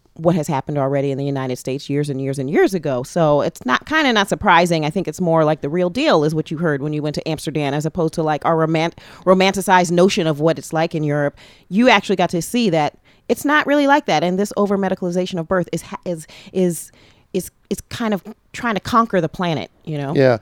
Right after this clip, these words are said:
Speaker 2: And in summary, though, it's, it's worldwide, and it's having these consequences like we talked about in Tanzania and Malawi, where, you know, you may do something in a third world coun-, a first world country, which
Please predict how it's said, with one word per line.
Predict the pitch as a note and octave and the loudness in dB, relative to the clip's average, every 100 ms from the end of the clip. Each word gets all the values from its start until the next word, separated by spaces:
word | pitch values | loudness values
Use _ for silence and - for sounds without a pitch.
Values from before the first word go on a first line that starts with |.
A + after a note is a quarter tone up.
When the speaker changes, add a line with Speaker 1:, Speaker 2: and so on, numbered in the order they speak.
| - - - | -4 -6 2
Speaker 2:
And | A3+ | 4
in | |
summary, | - G#3 F3 | 6 6 8
though, | C#3 | 6
it's, | D#3 C3+ | 6 4
it's | D#3 D3+ | 4 4
worldwide, | C3+ E3 F3+ B2+ A2+ A#2 B2 | 6 8 8 8 8 8 6
and | B2 A#2+ A#2 | 4 2 2
it's | - | 4
having | C3 C3 | 4 4
these | B2+ | 0
consequences | - C3 C#3 C#3+ A2+ G#2 G2+ | 4 6 6 4 2 2 2
like | G#2 | 2
we | G#2 | 4
talked | A#2 A2 | 4 4
about | G#2 F#2+ | 4 4
in | G2+ G2 G2 | 4 0 -2
Tanzania | - A2 G2+ G2+ G2+ | 2 2 2 0 2
and | G2 | 2
Malawi, | F#2 F2 F2 F2 - - - - | 2 2 0 -2 -6 -20 -20 -4
where, | - A2+ G#2 G2+ - - - | 4 6 8 6 0 -20 -4
you | B2+ | 4
know, | A#2 | 6
you | A#2+ | 8
may | A#2 C3 B2+ | 8 8 6
do | A2+ A#2+ | 4 4
something | C3 A#2+ B2 A#2 | 4 4 4 4
in | A2 | 4
a | |
third | - A#2+ | 4 6
world | A2+ A2 | 6 6
coun-, | - A#2+ | 4 0
a | A#2 | 2
first | - D3 C3+ | 4 4 6
world | A2+ | 4
country, | C3 B2 A2 | 4 2 2
which | G#2+ - | 0 -4